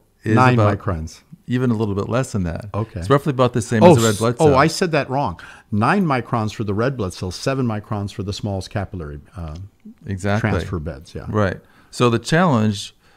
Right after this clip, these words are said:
Speaker 1: with the mesenchymal stem cells for a systemic purpose is that it's trying to get a twelve to thirty micron ball through a seven micron tube.
Speaker 2: Okay.
Speaker 1: It's simply a mechanical issue. The cells are too big to pass through the small capillary.
Speaker 2: Understood.
Speaker 1: In contrast,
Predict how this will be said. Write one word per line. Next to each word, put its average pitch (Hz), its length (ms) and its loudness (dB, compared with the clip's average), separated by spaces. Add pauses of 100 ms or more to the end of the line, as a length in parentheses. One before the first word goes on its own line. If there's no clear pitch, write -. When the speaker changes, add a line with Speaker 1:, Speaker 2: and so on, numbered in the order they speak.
(120)
Speaker 1:
with 117 200 -2
the 113 60 0
mesenchymal 110 680 2
stem 107 280 -2
cells 98 460 -2
for 107 260 -2
a 104 140 -2
systemic 98 540 -4
purpose 104 560 -4 (260)
is 110 140 -2
that 113 140 4
it's 110 120 0
trying 120 240 2
to 113 60 0
get 113 180 0
a 107 60 2
twelve 110 380 0
to 110 100 -4
thirty 110 300 0
micron 104 580 0
ball 113 300 2
through 107 220 -2
a 107 60 0
seven 107 320 0
micron 92 440 -4
tube. - 380 -4 (320)
Speaker 2:
Okay. 92 300 -8
Speaker 1:
It's - 140 -10
simply 107 360 0
a - 80 -10
mechanical 127 640 -2
issue. 101 400 0 (240)
The 113 80 -2
cells 107 260 0
are 110 60 0
too 101 160 -6
big 98 260 0
to 104 80 -6
pass 101 360 -4
through 98 180 -4
the 95 100 -4
small 92 240 -4
capillary. 98 600 -4 (200)
Speaker 2:
Understood. 90 460 -4 (240)
Speaker 1:
In 107 160 -2
contrast, 104 840 0